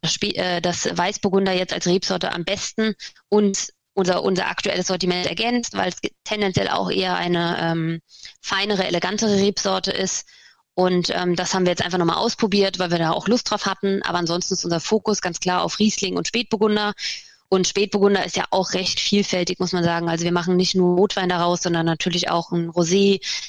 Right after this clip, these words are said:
ein Blanc de Noir, was ja auch ein, ein Weißwein aus der Rebsorte ist, was dann mehr so ein bisschen in die Burgunder-Richtung geht und vielleicht auch eine Alternative zum Riesling ist, wenn man jetzt mit Riesling nicht jeden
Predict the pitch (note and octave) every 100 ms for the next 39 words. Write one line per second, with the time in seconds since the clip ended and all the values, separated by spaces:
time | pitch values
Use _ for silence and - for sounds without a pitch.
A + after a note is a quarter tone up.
0 | - F3 E3 - F3 E3+ F3+ F3 F3 F3
1 | G3 G3 E3+ - - F3 F3+ - - -
2 | _ _ _ - F3 E3 - F3+ D#3+ E3
3 | G3+ - F3+ F3 F3 - F3 - F#3 F3
4 | F#3 - F3 - F#3 E3+ - - - -
5 | F3+ F3 E3+ F3+ E3+ F3+ F#3 F#3+ E3+ F3+
6 | F3 G#3+ G#3+ F#3 F#3+ - F#3 F3 F3+ F3+
7 | - E3+ - F3 F3 - - - - _
8 | _ - D#3+ F#3 F3+ F#3 F3+ E3+ G3 G3
9 | - F3 F3+ G#3+ G#3 F#3 F3+ F3+ - F3
10 | E3+ E3 E3 - F3+ E3+ D#3+ - F3+ E3
11 | E3 F3 E3 D3+